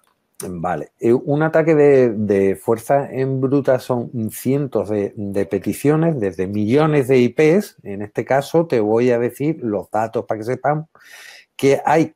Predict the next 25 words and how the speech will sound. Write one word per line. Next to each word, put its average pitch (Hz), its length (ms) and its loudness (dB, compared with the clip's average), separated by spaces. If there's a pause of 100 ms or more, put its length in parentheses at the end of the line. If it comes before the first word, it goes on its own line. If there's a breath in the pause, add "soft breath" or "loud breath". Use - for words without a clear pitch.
catorce 139 640 0
millones 117 500 -2
de 104 80 -2
ataques 120 480 -2
por 113 200 -2
hora, 170 340 2 (240)
más 143 540 -2
de 139 140 2
diez 120 220 2
mil 131 400 -4
in-, 101 300 -8 (220)
I 113 140 -2
Ps 131 500 0
involucradas 135 1000 0 (540 loud breath)
y 185 220 0
se - 160 -6
están 151 220 -6
atacando 156 560 0
una 147 340 -4
media 151 280 2
de 139 120 2
ciento 156 560 -2
noventa 110 480 -4
mil 135 220 0
WordPress 147 600 0